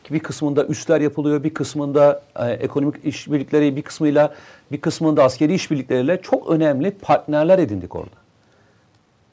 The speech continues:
Afrika'da belki, e, sözü geçen birkaç ülkeden bir tanesiyiz.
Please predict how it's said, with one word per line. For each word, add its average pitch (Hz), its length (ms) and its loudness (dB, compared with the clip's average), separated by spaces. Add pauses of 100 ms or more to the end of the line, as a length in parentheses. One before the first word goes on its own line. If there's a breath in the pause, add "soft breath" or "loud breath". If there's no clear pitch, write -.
(200)
Afrika'da 180 640 2 (240 loud breath)
belki, 160 520 4 (400)
e, 110 200 -2
sözü 151 340 0
geçen 175 380 4
birkaç 190 320 2
ülkeden 160 360 -2
bir 160 60 -4
tanesiyiz. - 640 -6